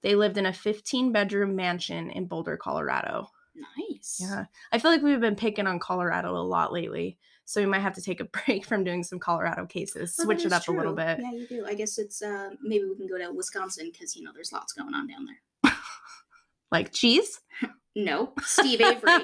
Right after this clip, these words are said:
Speaker 2: you know, things like that.
Speaker 1: <laughs>
Speaker 2: Okay, we just went right to the food.
Speaker 1: I think they have cheese curds that they're, like, known for, right?
Speaker 2: Well, yeah, they
Speaker 1: Wisconsin cheese.
Speaker 2: Yeah, Green Bay Packers, they're known as the cheese,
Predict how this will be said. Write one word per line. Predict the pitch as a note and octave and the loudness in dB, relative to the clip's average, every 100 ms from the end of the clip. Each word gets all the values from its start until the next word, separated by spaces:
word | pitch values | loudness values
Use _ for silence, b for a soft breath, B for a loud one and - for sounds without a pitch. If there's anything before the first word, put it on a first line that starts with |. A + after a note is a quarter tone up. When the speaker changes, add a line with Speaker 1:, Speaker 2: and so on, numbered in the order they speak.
| - | 4
Speaker 2:
you | E4+ | 2
know, | G3+ D#4 D#4 | 2 -2 0
things | A#3 A3+ | 0 0
like | G#3+ G3 | -4 -4
that. | G#3 - - | -4 -6 -6
Speaker 1:
<laughs> | F#3 | -10
Speaker 2:
Okay, | - - A3+ A#3 | -10 -6 -2 0
we | A3+ | 2
just | A3 - | 0 0
went | A#3 - - | -4 -4 -2
right | A3 A3+ B3 | 0 2 2
to | A#3+ | 0
the | A3 G#3+ | -2 -4
food. | G#3 C3+ E3+ - _ _ _ | -6 -8 -10 -14 _ _ _
Speaker 1:
I | B3 C4 | -6 -4
think | E4+ F#4+ | -6 -4
they | F#4+ | -4
have | D4 | -4
cheese | - D4+ | -4 -4
curds | - E3 D#3+ - | -4 -6 -6 -8
that | D#3 | -6
they're, | E3 | -4
like, | E3+ E3+ | -4 -4
known | F3 F3+ G3+ | -6 -6 -6
for, | D#3+ C#3 | -6 -6
right? | C#3+ F3 B3+ - _ - | -2 -2 -2 -8 _ -12
Speaker 2:
Well, | A#3+ | -8
yeah, | C#4 | -4
they | A3+ G3+ | -2 -2
Speaker 1:
Wisconsin | G#3+ A#3 B3 B3+ B3 | 0 0 0 -2 -2
cheese. | - - - - - | -4 -8 -8 -12 -8
Speaker 2:
Yeah, | C4 | -6
Green | G#3 A3 A#3+ | -4 -2 0
Bay | A#3+ A#3 | 0 -2
Packers, | A#3+ B3 F#3+ A#3 - - | -4 -6 -4 -4 -4 -4
they're | G3+ | -6
known | G3+ G#3 | -4 -4
as | G3+ - | -4 -6
the | - | -8
cheese, | - | -8